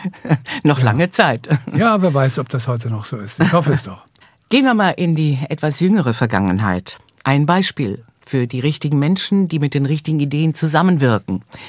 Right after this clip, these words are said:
Speaker 1: Michael Naumann hat die siebzig überschritten und grad in seiner Rolle als Chefredakteur die vierundzwanzigste Ausgabe des Magazins Cicero herausgebracht.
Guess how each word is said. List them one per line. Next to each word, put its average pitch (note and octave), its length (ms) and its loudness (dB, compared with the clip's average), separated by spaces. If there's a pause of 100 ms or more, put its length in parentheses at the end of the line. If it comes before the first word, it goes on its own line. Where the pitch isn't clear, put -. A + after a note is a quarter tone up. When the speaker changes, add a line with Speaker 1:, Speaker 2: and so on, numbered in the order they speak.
(140)
Speaker 1:
Michael D#3+ 260 2
Naumann F#3+ 320 2
hat F3 160 0
die E3+ 100 4
siebzig F#3+ 440 0
überschritten A#3 580 0
und D3+ 200 -2
grad D3+ 280 0
in D3+ 160 2
seiner C#3 260 2
Rolle C#3+ 280 -2
als A#2+ 260 -2
Chefredakteur D#3+ 760 -2 (360)
die C3+ 80 2
vierundzwanzigste F#3+ 1000 0
Ausgabe C#3+ 520 -4
des C3 180 -6
Magazins B2+ 640 -6 (100)
Cicero G3+ 540 0
herausgebracht. A3 720 -2